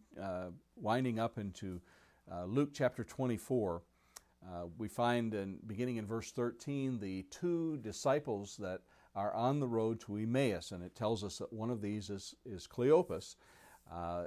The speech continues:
and as Jesus has this conversation, and, and however it occurs that, that his identity is being hidden from them, i-, it's true. They don't recognize him for what,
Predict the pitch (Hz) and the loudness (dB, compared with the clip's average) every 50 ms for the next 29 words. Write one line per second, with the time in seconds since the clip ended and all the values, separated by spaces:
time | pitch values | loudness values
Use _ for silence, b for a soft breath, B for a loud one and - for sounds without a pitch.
0 | - - 104 107 104 101 101 90 95 104 127 139 135 131 127 - - 120 123 127 | -6 -8 -8 -6 -4 -4 -6 -6 -2 0 0 0 0 -2 -4 -4 -2 -2 0 0
1 | 120 104 110 - - 127 120 123 120 107 101 - 117 104 104 104 - 101 95 92 | -2 -2 -6 -8 -4 -2 -2 -2 -2 -4 -6 -4 -4 -4 -4 -4 -6 -8 -8 -8
2 | - - 101 104 95 90 87 82 107 117 135 151 147 147 143 131 139 127 127 123 | -8 -8 -8 -8 -8 -8 -8 -2 2 4 6 6 6 6 4 2 2 2 2 2
3 | 117 - - - 170 160 151 147 139 123 98 95 104 98 101 B B B B B | 0 -2 -2 0 2 2 4 4 4 2 0 -2 -4 -4 -4 B B B B B
4 | B B B B B 101 101 101 104 - - - - 143 143 147 151 147 139 131 | B B B B B -4 -2 -2 -2 -4 -6 -4 0 4 4 6 6 6 4 2
5 | 123 - - - - - - - - _ 127 117 107 98 131 143 160 180 175 - | -2 -4 -8 -12 -14 -16 -18 -20 -14 _ -6 -6 -2 0 0 2 2 0 0 -2
6 | - 107 101 98 101 95 - - 110 104 101 95 - 220 294 320 226 - - 92 | -2 -2 -2 0 -2 -2 -4 -4 -4 -4 -4 -2 -2 -2 0 0 -4 -4 -4 -6
7 | 80 80 82 87 107 135 135 101 87 - - - - 110 - - - - - 131 | -8 -6 -6 -6 -6 -6 -6 -8 -10 -10 -10 -10 -10 -10 -10 -10 -6 -2 -2 -2
8 | 92 85 90 98 101 127 147 156 104 139 135 135 - 135 113 104 101 101 98 113 | 0 -2 -2 0 2 2 2 2 2 0 0 0 0 -2 -2 -2 -2 -2 -2 -4
9 | 104 - - 104 95 95 101 101 - | -6 -4 -4 -4 -2 0 0 0 -2